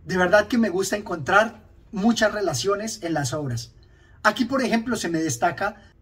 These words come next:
la filosofía de Rabindranath Tagore, las imágenes poéticas, donde nos dice que también dentro de las cosas mínimas,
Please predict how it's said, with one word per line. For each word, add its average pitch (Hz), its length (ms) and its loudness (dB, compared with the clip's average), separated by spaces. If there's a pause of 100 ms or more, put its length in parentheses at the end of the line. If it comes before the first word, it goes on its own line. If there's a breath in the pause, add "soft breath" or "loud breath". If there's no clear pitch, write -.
(120)
la 202 200 4
filosofía 175 640 0
de 202 180 0
Rabindranath 156 720 -2
Tagore, 147 460 -6
las 143 180 -4
imágenes 160 380 -4
poéticas, 156 600 -6 (260 loud breath)
donde 196 280 0
nos 180 200 0
dice 214 640 0
que 220 120 -4
también 190 420 -2
dentro 226 300 -2
de 180 80 0
las 151 200 -2
cosas 214 380 -6
mínimas, 202 640 -6